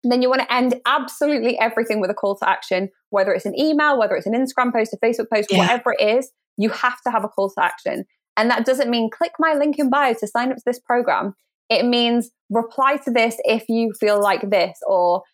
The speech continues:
Speaker 1: I did a cap-, uh, post yesterday and I said, "Let me know if you are A or B. A is this, B is this, write A or B in the caption." Make it, that call to action as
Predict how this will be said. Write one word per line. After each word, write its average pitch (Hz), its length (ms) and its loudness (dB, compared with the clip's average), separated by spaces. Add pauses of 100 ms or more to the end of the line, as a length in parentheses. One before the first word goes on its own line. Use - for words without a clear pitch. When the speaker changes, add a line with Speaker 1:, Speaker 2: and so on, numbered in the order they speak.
(160)
Speaker 1:
I 214 120 2
did 220 140 2
a - 20 -2
cap-, 214 260 -6 (120)
uh, 196 180 2 (120)
post 202 280 -2
yesterday 196 560 0
and 190 100 0
I 190 60 -2
said, 185 300 0 (280)
"Let 220 240 -2
me 226 100 0
know 220 100 2
if 208 180 0
you 202 120 0
are 185 180 0
A 190 200 2
or 185 220 -2
B. 175 340 0
A 208 160 2
is 208 140 -2
this, 190 300 -2
B 190 140 2
is 190 140 -2
this, 180 260 -2
write 190 220 -2
A 190 140 2
or 185 60 -2
B 185 140 -4
in 175 120 -2
the 180 60 -4
caption." - 460 -6 (240)
Make 254 440 0
it, 269 120 0
that 262 140 0 (280)
call 269 280 0
to 247 100 -4
action 202 480 -2
as 196 180 0